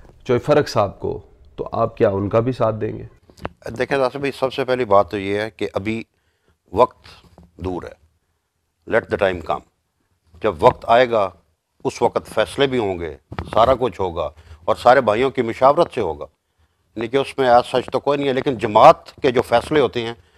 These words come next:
Speaker 2: वो आखिर वही होता है जो जमात के फैसले होते हैं, ठीक है। उसके ऊपर देखेंगे कि जमात फैसला क्या करती है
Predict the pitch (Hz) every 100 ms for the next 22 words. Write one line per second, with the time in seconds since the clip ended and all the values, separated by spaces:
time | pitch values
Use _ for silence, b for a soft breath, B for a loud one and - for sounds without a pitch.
0 | _ - 104 147 120 - 110 92 90 -
1 | - - - _ _ 113 95 101 95 -
2 | 92 76 - 69 - - - _ _ _
3 | _ - - 101 127 135 - 131 123 113
4 | 120 135 117 101 107 104 104 104 - 101
5 | - 92 78 67 76 - 71